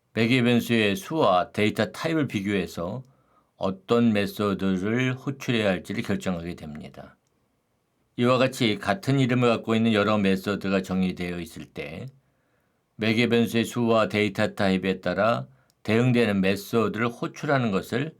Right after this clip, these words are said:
메서드 오버로딩이라고 얘기합니다.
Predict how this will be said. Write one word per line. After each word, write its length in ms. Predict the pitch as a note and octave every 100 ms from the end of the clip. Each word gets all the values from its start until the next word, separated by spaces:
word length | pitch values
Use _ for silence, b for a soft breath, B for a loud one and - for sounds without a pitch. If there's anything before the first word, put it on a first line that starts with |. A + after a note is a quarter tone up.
| b b b b b -
메서드 920 | F#2+ G2 - G#2+ G2 F#2 A#2+ C3+ - -
오버로딩이라고 1300 | G#2 F#2+ G2+ G#2+ F#2 F#2 F2+ D#2+ F#2 F2 D#2+ E2 A2
얘기합니다. 760 | E2+ D#2+ D2 C#2+ C#2 C#2+ -